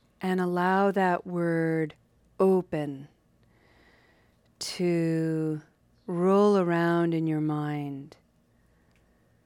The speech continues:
And allow your own inner wisdom a voice. Let it speak to you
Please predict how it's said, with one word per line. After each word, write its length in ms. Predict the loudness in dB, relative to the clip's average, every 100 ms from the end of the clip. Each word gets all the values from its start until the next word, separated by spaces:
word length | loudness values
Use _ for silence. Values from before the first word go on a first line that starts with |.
| _ _ _ _ _ _ _ _ _ _ _ _ _ -4
And 800 | 0 2 2 2 2 0 -2 -8 _ _ _ _ _ _ _ _ _ _ _ _ _ _ _ _ _ _ 0
allow 960 | 2 2 2 2 2 4 4 2 0 0
your 380 | 0 2 2 0
own 460 | 0 2 2 2 0
inner 320 | 0 2 2 0
wisdom 920 | 0 0 -2 -4 -2 -2 -2 -6 -10 _ _ _ _ _ _ _ _ _
a 100 | -2
voice. 800 | 0 0 -2 -6 -10 -12 -12 -14 _ _ _
Let 180 | -2 2
it 160 | 0 -2
speak 480 | -8 -4 -4 -4 -8
to 120 | -8
you 480 | -4 -4 -4 -4 -8